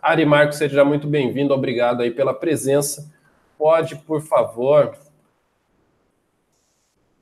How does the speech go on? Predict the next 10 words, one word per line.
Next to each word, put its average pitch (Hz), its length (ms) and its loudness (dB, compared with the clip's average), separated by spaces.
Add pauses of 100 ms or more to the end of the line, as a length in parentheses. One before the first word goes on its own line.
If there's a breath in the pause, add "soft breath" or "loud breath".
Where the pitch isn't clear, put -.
(200)
acessar. 131 640 -4
Fique 214 200 -2
à 214 40 2
vontade 170 560 2
pra 160 140 0
nos 151 140 0
acompanhar 147 420 2
nossa 147 220 2
programação 135 800 2
aqui 139 560 -4